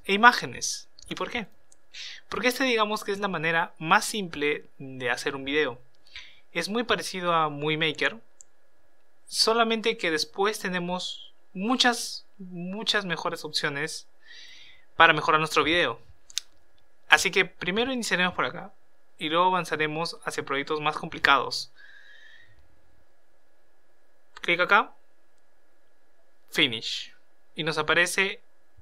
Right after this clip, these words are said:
esta ventana donde tenemos una serie de efectos para elegir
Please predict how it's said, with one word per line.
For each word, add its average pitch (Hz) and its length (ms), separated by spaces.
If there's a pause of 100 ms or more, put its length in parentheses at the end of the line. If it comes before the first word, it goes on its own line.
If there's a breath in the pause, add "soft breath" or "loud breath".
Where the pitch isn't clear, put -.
(160)
esta - 240
ventana 160 540 (1400)
donde 170 180
tenemos 214 580
una 220 180
serie 220 380
de 208 320 (1400 soft breath)
efectos - 760
para 151 160
elegir 185 480